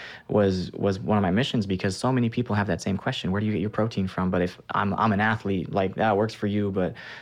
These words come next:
I need, you know, this amount. And, and most people don't re-, realize how much they truly need, and then how our, how efficient our bodies are at, um, metabolizing protein once you clean up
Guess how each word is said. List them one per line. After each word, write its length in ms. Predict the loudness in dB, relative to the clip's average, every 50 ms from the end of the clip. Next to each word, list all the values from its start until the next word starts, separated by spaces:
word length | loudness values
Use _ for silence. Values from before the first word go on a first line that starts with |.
| -18 -12 -4
I 140 | -2 2 2
need, 300 | 2 2 2 0 -2 -2 -6 -8 -20 _ _ -6
you 100 | -2 0 2
know, 120 | 2 2
this 280 | 2 2 2 2 2 2
amount. 340 | 2 2 4 2 2 0 0
And, 280 | 2 2 2 2 2 0 0
and 360 | 0 2 2 2 2 0 0
most 200 | -2 -2 -2 0
people 180 | -2 -2 -2 0
don't 200 | 2 2 2 2
re-, 200 | 2 2 2 0 -4 -4 0
realize 640 | 2 4 4 4 4 4 4 2 2 0 -2 -4 -8 -12 -16 -18 -20 -16 -6
how 120 | -2 0 2
much 160 | 2 2 2
they 80 | 2 0
truly 320 | 0 0 0 2 2 4 4
need, 360 | 4 4 4 2 2 0 -2 -6 -12 -20 _ _ -4 0
and 80 | 2 4
then 80 | 4
how 140 | 4 4 4
our, 160 | 4 2 0 -2 -8 -18 -10 -4
how 160 | 0 2 2 2
efficient 400 | 2 2 0 0 0 2 2 2
our 80 | 2
bodies 380 | 2 2 2 4 4 2 0 0 0
are 360 | 0 2 2 4 4 2 0 -2 -6 -12 -18 -20 -20 _ -6
at, 340 | -2 0 2 2 2 0 -2 -6 -20 -20 -20 -20 -20 _ _ _ _ _ -4
um, 420 | 0 2 2 4 4 2 2 0
metabolizing 680 | 0 0 -2 0 2 0 2 2 2 2 4 4 2 2
protein 440 | 2 2 0 0 0 0 2 2 4
once 260 | 2 2 2 0 0
you 120 | -2 -2
clean 400 | -2 -4 -6 -2 2 4 4 4
up 280 | 4 4 2 0 -2 -8